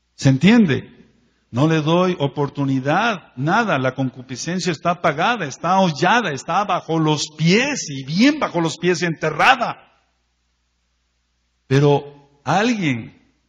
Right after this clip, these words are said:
que no sea un verdadero mesiánico, no es su adversario, es su amigo el diablo.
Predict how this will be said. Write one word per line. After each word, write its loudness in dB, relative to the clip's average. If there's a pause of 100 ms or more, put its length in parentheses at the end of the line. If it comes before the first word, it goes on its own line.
(280)
que -2
no -2
sea -6
un -6
verdadero -4
mesiánico, -4 (340)
no -2
es -8
su -12
adversario, -8
es -2
su -8
amigo -2
el -10
diablo. -14